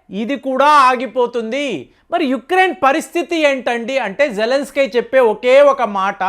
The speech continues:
"మా దగ్గర మ్యాన్ పవర్ లేదు, యుద్ధము చేయడానికి సైనికులు లేరు. కాబట్టి రేపు ఒకవేళ అమెరికా విత్‌డ్రా అయిపోతే మేము మా ఓటమిని అంగీకరిస్తాము, రష్యా గెలిచినట్టే" అని ముందే చెప్పేస్తున్నాడు.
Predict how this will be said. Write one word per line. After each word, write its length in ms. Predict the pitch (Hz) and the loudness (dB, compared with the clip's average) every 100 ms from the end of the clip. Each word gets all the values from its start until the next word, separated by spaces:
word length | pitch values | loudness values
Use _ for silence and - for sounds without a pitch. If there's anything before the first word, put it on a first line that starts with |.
| 214 - _ _ | -4 -10 _ _
"మా 300 | 156 202 254 | 2 4 4
దగ్గర 400 | 254 254 214 311 | 2 0 4 4
మ్యాన్ 400 | 302 240 262 311 294 | 4 4 4 2 0
పవర్ 300 | 269 285 262 | 2 2 2
లేదు, 440 | 220 247 247 208 - _ _ _ _ 139 | 4 4 4 -4 -16 _ _ _ _ -6
యుద్ధము 520 | 226 208 208 339 359 | -6 2 4 4 4
చేయడానికి 840 | - 269 277 277 262 240 220 311 | 2 2 4 4 2 2 -4 -10
సైనికులు 640 | - 220 233 247 233 220 | -6 -4 -4 -6 -8 -8
లేరు. 720 | 269 196 196 208 185 233 175 - _ _ - | -4 2 4 4 2 0 -2 -6 _ _ -4
కాబట్టి 320 | 170 240 277 | -2 0 0
రేపు 480 | 175 202 294 359 370 | 4 6 6 6 4
ఒకవేళ 580 | 302 269 226 226 277 294 | 4 4 2 2 2 2
అమెరికా 560 | 180 220 247 247 247 | 0 0 -2 0 0
విత్‌డ్రా 480 | 190 160 131 185 262 | 0 -4 -8 -2 2
అయిపోతే 800 | 202 139 127 117 - 214 - - _ _ | 2 -2 -10 -16 -6 -2 -2 -4 _ _
మేము 280 | 151 233 254 | -2 0 2
మా 180 | 240 226 | 4 4
ఓటమిని 500 | 185 208 240 240 220 | 4 2 2 0 -2
అంగీకరిస్తాము, 1000 | 165 202 254 247 233 - 202 170 247 330 - _ | -2 -4 0 0 0 0 2 2 -2 -10 -16 _
రష్యా 480 | - 175 - 254 247 | -2 -2 0 2 2
గెలిచినట్టే" 880 | 214 190 208 - 247 220 202 160 240 | 2 -2 -4 -6 -8 -6 -6 -4 -2
అని 140 | 302 | -2
ముందే 400 | 247 262 302 339 320 | -4 -6 2 2 2
చెప్పేస్తున్నాడు. 600 | 220 202 - 180 139 | -6 -8 -8 -14 -16